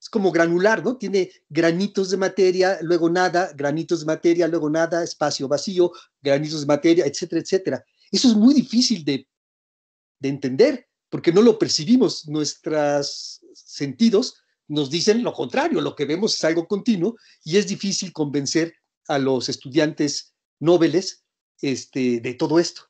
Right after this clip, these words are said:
Pero hay que decirlo, hay que decir que esas sustancias consisten en partículas,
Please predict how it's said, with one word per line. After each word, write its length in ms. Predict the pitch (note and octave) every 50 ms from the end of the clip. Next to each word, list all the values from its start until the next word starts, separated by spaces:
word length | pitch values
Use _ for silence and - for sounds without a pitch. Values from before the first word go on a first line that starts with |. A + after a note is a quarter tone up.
| _ _ _ _ _
Pero 140 | F#3+ F3+
hay 40 | F#3+
que 120 | - C#4+ G#3
decirlo, 500 | - - A#3+ A3 G3 E3 A#2 - _ _ _ _ _ _
hay 140 | - F#3+ -
que 140 | - - A#3+
decir 380 | A3 - - F#3+ A3 B3 - _ _ - D#3
que 340 | - E3+ F#3 G3+ - - - -
esas 280 | - F#3 F3 - G#3 -
sustancias 480 | - C#3+ - - E3+ E3+ - F#3+ D#3+
consisten 560 | - - C#3+ B2 - - E3+ D3+ - F3 E3 F3
en 160 | D3 C#3 A#2+ A2+
partículas, 720 | - A#2+ G#2+ - - - - - C#3 B2 A#2 - -